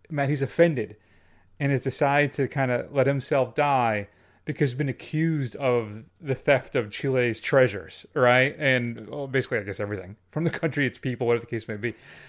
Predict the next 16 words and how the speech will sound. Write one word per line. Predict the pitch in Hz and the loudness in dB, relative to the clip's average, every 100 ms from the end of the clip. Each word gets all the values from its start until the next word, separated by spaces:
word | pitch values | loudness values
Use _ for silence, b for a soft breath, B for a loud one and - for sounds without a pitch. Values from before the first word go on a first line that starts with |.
| B - | B 4
But, | 135 127 - | 6 6 4
uh, | 131 127 120 120 120 123 - _ _ _ _ _ _ _ _ _ _ | 4 6 6 4 0 -4 -12 _ _ _ _ _ _ _ _ _ _
he's | 175 135 | 0 6
like, | 139 160 | 6 6
he | 143 | 2
just | 131 135 | 0 0
doesn't | 139 151 | 0 0
wanna | 127 | -2
go | 120 113 | 2 2
on | 113 113 | 2 0
anymore | 101 98 98 95 - | -2 -8 -8 -8 -4
at | 117 | -6
point, | - 110 101 | -2 -4 -2
at | 123 117 | -4 -2
that, | 101 | -4
because | 98 120 | -2 -6